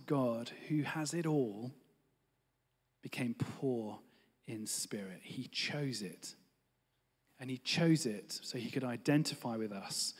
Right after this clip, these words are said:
so that we could experience all that he had for us. And so we read in Philippians two, "Christ Jesus,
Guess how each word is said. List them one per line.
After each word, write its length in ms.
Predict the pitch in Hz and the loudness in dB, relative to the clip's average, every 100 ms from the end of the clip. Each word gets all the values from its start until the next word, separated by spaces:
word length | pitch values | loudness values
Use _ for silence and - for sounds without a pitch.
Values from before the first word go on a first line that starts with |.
| - - | -16 -14
so 160 | - | -6
that 160 | 127 120 | -6 -4
we 120 | 127 | -8
could 140 | - | -4
experience 760 | 117 - - - 143 117 110 - - _ | -6 -2 -2 4 4 4 0 -6 -14 _
all 520 | 151 131 120 110 101 98 | 2 4 2 0 -6 -8
that 140 | 123 | -6
he 100 | - | -4
had 440 | 107 - 110 98 - - _ | -4 -4 -4 -6 -10 -16 _
for 360 | - - 117 98 | -20 -2 0 0
us. 440 | 98 - - - - _ _ _ _ _ _ - | -4 -4 -4 -4 -8 _ _ _ _ _ _ -6
And 80 | |
so 80 | - | 4
we 100 | 123 | 6
read 260 | 123 127 120 | 8 8 8
in 60 | |
Philippians 560 | 117 127 123 - 117 117 | 0 0 2 2 2 0
two, 420 | - 131 110 101 - - _ _ _ _ - - - - | -2 2 2 0 -6 -18 _ _ _ _ -20 -20 -20 -10
"Christ 460 | - 151 139 127 - | 4 6 6 4 0
Jesus, 680 | 131 127 113 98 - - | -2 -2 -4 -6 -8 -10